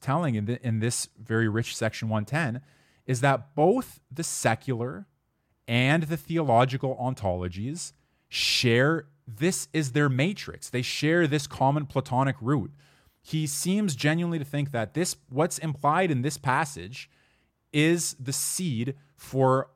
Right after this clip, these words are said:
all of what happens later, whether it's secular or religious, whether it's a value Platonism or whether it's the Christian Platonism for the people. As he puts it, what happens in Plato's thinking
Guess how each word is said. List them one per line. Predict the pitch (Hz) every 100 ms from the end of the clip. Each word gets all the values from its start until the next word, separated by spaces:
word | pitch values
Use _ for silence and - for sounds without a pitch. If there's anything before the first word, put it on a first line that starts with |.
| _
all | 135 156 180 196 185 -
of | 151 147 - -
what | 139 139
happens | 131 139 143 131 104
later, | 120 120 101
whether | 101 107 107
it's | -
secular | - 131 139 135 120
or | 120 110 107 107 - _ _ _
religious, | - 117 123 123 87 - - _
whether | 120 113 110
it's | 110 - - _ _ -
a | 110
value | 92 110 139 147 143
Platonism | 143 135 131 127 123 123
or | 120 110
whether | 110 107
it's | 107 -
the | 104
Christian | - 117 - 107
Platonism | - 107 104 101
for | - 101
the |
people. | - 123 - 87 - _ _ _ -
As | 127 -
he | 185
puts | 180 - 196 - 98
it, | 127 175 _ _ _ _
what | 131
happens | 135 175 208 190 165
in | 147
Plato's | - 160 170 151
thinking | - 139 143 113 92 139